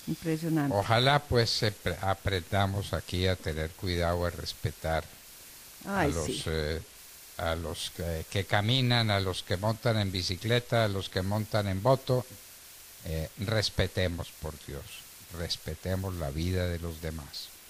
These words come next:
Speaker 1: Mire, yo le voy a contar una anécdota. Este fin de semana estuve en una, en una reunión que había varia gente y no sé por qué tomamos el tema del ciclismo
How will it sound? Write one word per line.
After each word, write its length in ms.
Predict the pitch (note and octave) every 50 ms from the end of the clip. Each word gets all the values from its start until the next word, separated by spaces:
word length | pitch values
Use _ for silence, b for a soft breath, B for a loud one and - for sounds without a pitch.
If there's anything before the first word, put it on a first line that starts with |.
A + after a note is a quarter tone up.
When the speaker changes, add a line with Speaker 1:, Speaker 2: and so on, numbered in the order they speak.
| - - - - - - - - - - - - - - - - - -
Speaker 1:
Mire, 220 | F#3+ F3+ F3 E3+
yo 100 | E3+ D#3+
le 80 | D#3+ F3
voy 80 | F3+
a 60 | F#3+ -
contar 320 | G3+ F#3+ F3+ - E3+ D3+
una 140 | D3+ E3 E3+
anécdota. 520 | F#3 F#3+ F#3 F3+ E3+ F#3 F3+ F#3 - F3
Este 200 | D#3+ D#3+ - F#3+
fin 200 | - - F#3+ F#3+
de 80 | F#3 F#3+
semana 400 | F3+ F#3+ E3+ E3 D3+ C#3 D3 D#3+
estuve 400 | E3+ - - G3 F#3 F#3+ F#3 F#3
en 80 | F#3
una, 300 | F#3 F#3 F#3 F#3 F#3 - - - -
en 160 | E3+ E3 D#3
una 200 | D3 D3 D3+ E3
reunión 580 | E3+ F#3 F3+ F3 E3 D#3+ D#3+ D3+ C#3+ C3+ - - B B B B B B B B B B -
que 120 | - F3 E3+
había 420 | E3+ E3+ E3 E3 D#3+ D#3 D#3+ D#3 D#3
varia 360 | D#3+ D#3+ E3 E3 E3+ E3+ E3+
gente 480 | F3 F#3 F3 D3 C#3+ - - F3 F3+ - - - -
y 320 | - F3+ F3 E3+ E3+ E3 D#3
no 180 | D3 F3 F#3 F#3+
sé 160 | F#3 A#3 A#3
por 180 | A3 - A#3 A3
qué 140 | - A3 G#3
tomamos 560 | - G#3+ G#3 G#3 G3+ G3+ G3+ G3+ G#3 - -
el 160 | F#3+ E3+ E3
tema 320 | - E3+ D#3 D#3 D#3+ F3
del 160 | F3+ F3+ F3 -
ciclismo 680 | - F3 - - F3+ F3 D#3+ D3+ D3+ E3+ F3+ F#3+